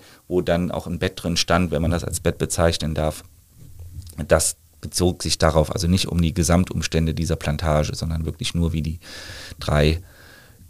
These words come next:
die auch vor Ort dann an dem neunzehnten Oktober verhaftet worden sind,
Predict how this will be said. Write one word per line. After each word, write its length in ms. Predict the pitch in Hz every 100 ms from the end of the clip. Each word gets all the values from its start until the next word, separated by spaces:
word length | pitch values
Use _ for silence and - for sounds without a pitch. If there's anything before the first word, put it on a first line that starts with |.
| -
die 160 | 87 -
auch 140 | 87
vor 220 | - -
Ort 180 | 87 -
dann 220 | - 82
an 160 | 78 80
dem 260 | 80 80 80 98
neunzehnten 420 | 80 80 - 73
Oktober 340 | 71 - 82 82
verhaftet 520 | 80 82 - 67 -
worden 260 | 78 78
sind, 380 | 76 76 78 -